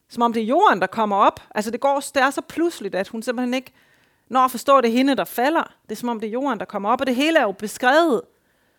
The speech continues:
lidt sådan, der bliver jo ikke sagt, men alligevel, hvor, hvor meget tydeligere kan man sige det, ikke? Hvis jeg ikke gør noget, hvis jeg bare ligger her uden at gøre noget, sker det. Altså, det er jo de tanker, al-, altså, alle kender.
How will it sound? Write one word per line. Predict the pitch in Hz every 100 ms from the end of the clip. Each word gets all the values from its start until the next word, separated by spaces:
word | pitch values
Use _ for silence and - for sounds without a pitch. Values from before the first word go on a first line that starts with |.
| _ _ _
lidt | - 254 330 -
sådan, | 294 262 247 226 - _
der | 226
bliver | 240
jo | 302
ikke | 339
sagt, | - - 254 320 - - _ _ _
men | - 247
alligevel, | 233 269 359 240 269
hvor, | 226
hvor | 226 202
meget | 233 240 262 311
tydeligere | - 320 349 311 294
kan | 202
man | 185 185
sige | - 330 370
det, | 349
ikke? | 202 214 -
Hvis | 220 -
jeg | 233
ikke | 233 _
gør | 240 247
noget, | 220 214 226 214
hvis | - 220
jeg | 240
bare | 247 269
ligger | 247 240
her | 220 240
uden | 233 220
at |
gøre | 196 208 214
noget, | 190 190
sker | - 180 180
det. | - 135 _ _ _ _ -
Altså, | 202
det | 226
er | 214
jo | 294 285
de | 277 277 -
tanker, | 262 240 262 185 - _ _ _ _ _ _ _ _
al-, | - - -
altså, | 185 185
alle | 180 190 226
kender. | 226 208 214